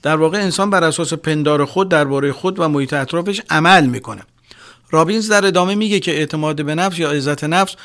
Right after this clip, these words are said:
موجب به وجود آمدن انگیزه‌های فراوان در فرد شده و سبب می‌شه که انسان با استفاده از راهبردهای متفاوت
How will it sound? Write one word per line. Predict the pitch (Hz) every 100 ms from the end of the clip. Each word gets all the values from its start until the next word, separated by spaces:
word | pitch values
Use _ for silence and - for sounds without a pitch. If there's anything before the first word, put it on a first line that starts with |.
| - _ 151
موجب | 160 147 202 220
به | 190
وجود | 170 151 147 156
آمدن | 151 147 147 180
انگیزه‌های | 208 170 143 139 147 147
فراوان | 143 147 143 147 180 208
در | 196
فرد | 180 175 165
شده | - 151 127 110 - - - - 156
و |
سبب | 151 160 165 214
می‌شه | 220 175 165
که | 156
انسان | 147 139 185 165
با | 156
استفاده | 143 - 143 147 151
از | 190 147
راهبردهای | 135 143 139 123 139 131 139 139
متفاوت | 135 131 135 135 135 170